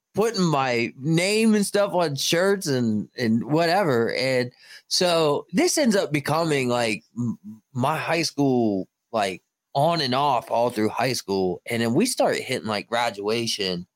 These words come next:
And she just starts being different. And, and I, and I can't really pinpoint why, but she just starts being different. And at that time, my friend group had started to, like,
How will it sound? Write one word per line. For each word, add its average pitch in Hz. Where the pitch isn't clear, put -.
And 120
she -
just -
starts -
being 156
different. 165
And, 127
and 160
I, 127
and 139
I 185
can't 196
really 180
pinpoint 175
why, 143
but 110
she -
just 190
starts 147
being 123
different. 101
And 147
at 143
that 254
time, 208
my 139
friend 175
group 113
had 117
started 120
to, 123
like, 98